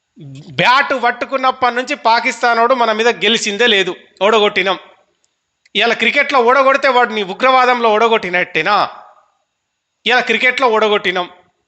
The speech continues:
వాడు ఓడిపోయిండు, మన కాశ్మీర్ మనకి ఇమ్మనండి, ఇస్తాడా? ఇయ్యడు. మరి అదే వాడు యుద్ధంలో వాడు భయపడి మన కాళ్ళ మీద పడ్డప్పుడే, "నా, నువ్వు ఆక్రమించుకున్న నా కాశ్మీర్ నేను గుంజుకుంటున్నా,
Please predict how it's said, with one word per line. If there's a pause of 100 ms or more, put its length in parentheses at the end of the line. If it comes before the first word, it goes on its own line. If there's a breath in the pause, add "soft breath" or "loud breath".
(300)
వాడు
ఓడిపోయిండు, (1120)
మన
కాశ్మీర్
మనకి
ఇమ్మనండి, (140)
ఇస్తాడా? (800)
ఇయ్యడు. (560)
మరి
అదే
వాడు
యుద్ధంలో
వాడు
భయపడి
మన
కాళ్ళ
మీద
పడ్డప్పుడే, (260 loud breath)
"నా,
నువ్వు
ఆక్రమించుకున్న
నా
కాశ్మీర్
నేను
గుంజుకుంటున్నా,